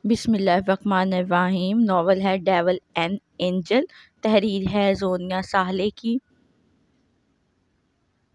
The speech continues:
एपिसोड थ्री। तुम एक बार भी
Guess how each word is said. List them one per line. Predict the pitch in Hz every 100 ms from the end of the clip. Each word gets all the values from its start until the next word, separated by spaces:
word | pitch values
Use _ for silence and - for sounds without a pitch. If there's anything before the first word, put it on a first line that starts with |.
| _ - - _ _ _ _ 185
एपिसोड | 202 - 208 202 220 - _
थ्री। | 226 151 160 - _ _ _ _ _ _ _ _ _ _ _ _ _ _ _ _ _ _ _ _ _ _ _
तुम | 202 202
एक | 196 233
बार | 202 190 247
भी | 233